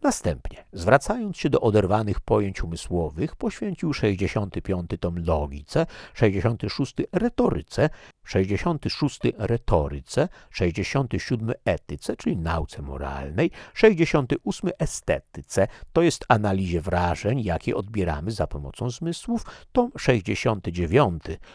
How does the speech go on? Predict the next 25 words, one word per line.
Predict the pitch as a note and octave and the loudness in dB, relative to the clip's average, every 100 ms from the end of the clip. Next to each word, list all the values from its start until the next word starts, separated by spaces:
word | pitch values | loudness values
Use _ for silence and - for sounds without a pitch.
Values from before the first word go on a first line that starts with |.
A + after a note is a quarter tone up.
| - | 4
obejmował | - C3+ G#2+ G2+ F2+ F2+ | 10 10 8 4 0 -2
teozofię, | - G#3 F#3+ G2 D#2+ - - - - - | 4 6 6 4 -4 -6 -12 -14 -14 0
czyli | B2 A2+ | 2 2
badanie | G#2+ G2 F2+ C3 G#2 | 2 2 4 2 2
mądrości | F#2 E2+ F#2 A2+ - - | -2 -2 0 0 -2 -2
objawiającej | G2+ G#2 F#2 F2+ G2+ C#3 B2 | 0 2 0 0 -2 -2 -4
się | - - - | -4 -8 -4
w | |
religii, | D#3+ G3 - - F2+ B2 - - - | -2 -2 -4 -8 -6 -6 -6 -20 0
siedemdziesiąty | B2 D3+ F3 - C4 B3 | 2 2 0 -2 0 0
teologię | - - D#3 A#2+ F#2+ D#2+ | 0 6 6 6 4 0
ogólną, | D2 C#2+ D2 E2 C3 E3 - | -4 -6 -8 -2 -2 -2 -8
siedemdziesiąty | - B2+ B2 B2 G3+ F3+ | 0 2 4 2 -2 -2
pierwszy | D#3+ C3 B2+ - A2 | 2 4 2 0 0
dogmatykę, | F#2 D2+ D2+ D2 D#2 A2 F3 - - | 0 0 -6 -6 -6 0 0 -2 -6
siedemdziesiąty | G#2 A2 A2+ A2 F#3+ F#3 A#2 | 0 0 0 -2 -2 0 2
drugi | C3 B2+ - - | 2 0 -6 0
topikę | C#4 - - G3+ | 0 0 2 2
polemiki, | - C#3+ G#2+ D#2+ D#2 - | 6 6 6 2 -8 -12
czyli | - F#2 A2+ | -6 -4 -4
znajomość | A2 A2 G#3+ A#3 F#3 - | -2 -2 -2 -2 -4 0
ogólnych | G#2+ D#2+ D#2+ B2+ D3 | -2 0 -4 -4 -6
zasad | F#2+ - - B2 | -6 -6 -8 -6
prowadzenia | - F#2 B2+ A2+ A2 | -4 0 -2 -4 -8
dyskusji, | D#3 D#3+ - D2+ - | -8 -8 -8 -10 -8